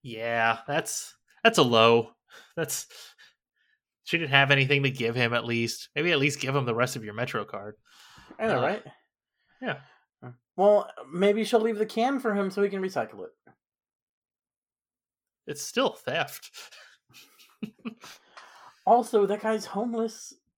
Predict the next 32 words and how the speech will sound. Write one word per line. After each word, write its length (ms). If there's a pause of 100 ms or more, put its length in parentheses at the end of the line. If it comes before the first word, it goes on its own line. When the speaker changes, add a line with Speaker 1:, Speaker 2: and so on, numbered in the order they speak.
(300)
Speaker 2:
He 240
might 200
not, 180 (140)
he, 240
it's 160
probably 300
better 260
for 120
him 280
not 200
to 60
drink. 400 (300)
Well, 160
Jessica 380
is 140
a 160 (360)
law-abiding 920 (640)
person 320
on 100
the 80
run 240
for, 400 (100)
um, 460 (560)
kidnapping 800 (680)
a 100
lawyer. 480 (720)
So 220
she 140
probably 260
needs 200
a 40
drink. 360